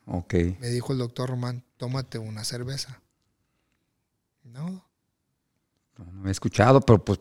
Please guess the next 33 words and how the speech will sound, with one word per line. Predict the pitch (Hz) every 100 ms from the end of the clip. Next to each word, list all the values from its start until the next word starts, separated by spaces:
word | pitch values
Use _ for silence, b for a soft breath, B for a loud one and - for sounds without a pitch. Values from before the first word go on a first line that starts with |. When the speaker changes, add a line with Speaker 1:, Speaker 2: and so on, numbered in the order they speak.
| -
Speaker 1:
puede | 101 107
ser | 113 98
posible, | 104 107 123 139
pero | - 85
tantos | 85 - 110 - 135 107
refrescos | 101 - 117 - 131 110
negros, | 107 117 135 131
güey, | 135
no | 147
chingues. | 147 151 160 156 117 - B B B B
Che, | - 156
diabetes, | 135 117 127 - 160 131 107
la | 104
estabas | 127 135 -
Speaker 2:
Siete | -
Speaker 1:
pidiendo | 110 131 147
a |
Speaker 2:
Coca | 127
Speaker 1:
gritos. | 143 143
¿Sabes | 151
Speaker 2:
Cola. | 127
Speaker 1:
por | 139
qué? | 139
Por | - 117
tanto | - 110 113 139
desgaste | 101 110 117 -
que | 120
le |
habías | 101 104 110
hecho | 107
a | 117
tu | -
cuerpo. | 95 104 - 156